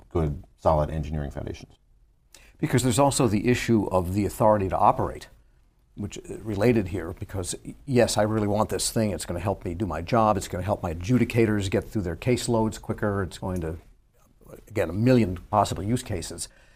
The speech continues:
Speaker 2: But without A T O, you have a big risk in the federal government of trying to deploy that software.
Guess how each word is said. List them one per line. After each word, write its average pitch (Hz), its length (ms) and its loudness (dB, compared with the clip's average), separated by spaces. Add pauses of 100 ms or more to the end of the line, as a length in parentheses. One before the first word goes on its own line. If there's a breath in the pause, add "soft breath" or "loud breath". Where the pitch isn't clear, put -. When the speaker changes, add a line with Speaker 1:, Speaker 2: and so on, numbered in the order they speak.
(180 soft breath)
Speaker 2:
But 127 140 -4
without 117 340 6
A 135 80 4
T 110 260 2
O, 95 360 4 (420)
you 107 300 0
have 101 160 0
a 85 60 -4
big 104 180 2
risk 220 280 2
in 120 80 4
the 98 60 0
federal 104 340 2
government 98 460 0
of 87 140 -4
trying 110 260 2
to 101 100 -2
deploy 131 440 2
that 73 200 -2
software. - 500 -6